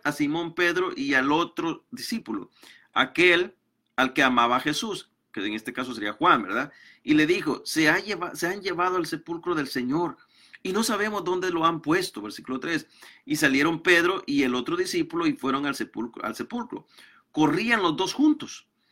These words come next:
Pero el otro discípulo corría más aprisa que, que Pedro. Bueno,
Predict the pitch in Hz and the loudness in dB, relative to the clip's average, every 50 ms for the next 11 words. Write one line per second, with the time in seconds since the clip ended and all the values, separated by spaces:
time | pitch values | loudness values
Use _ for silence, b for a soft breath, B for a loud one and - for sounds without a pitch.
0 | b b b b b b b b b b b b b _ _ _ _ _ _ _ | b b b b b b b b b b b b b _ _ _ _ _ _ _
1 | _ _ _ _ _ _ _ _ _ _ _ _ _ _ _ - 208 233 240 262 | _ _ _ _ _ _ _ _ _ _ _ _ _ _ _ 4 6 8 8 8
2 | 269 269 285 302 302 311 294 - 254 233 - 226 247 247 240 220 202 175 165 160 | 6 4 2 2 4 4 4 4 2 2 0 -2 -4 -2 -2 0 0 2 4 4
3 | 160 151 156 151 151 160 160 156 - 170 170 165 175 165 - 175 170 165 165 165 | 4 6 4 4 2 0 -4 -4 -2 -4 -2 -2 -4 -4 -2 -2 -2 0 0 -2
4 | 160 156 - - 175 170 - - 302 277 208 117 113 117 120 113 - | -4 -4 -6 -6 -6 -6 -2 0 0 0 0 0 0 0 -2 -2 -4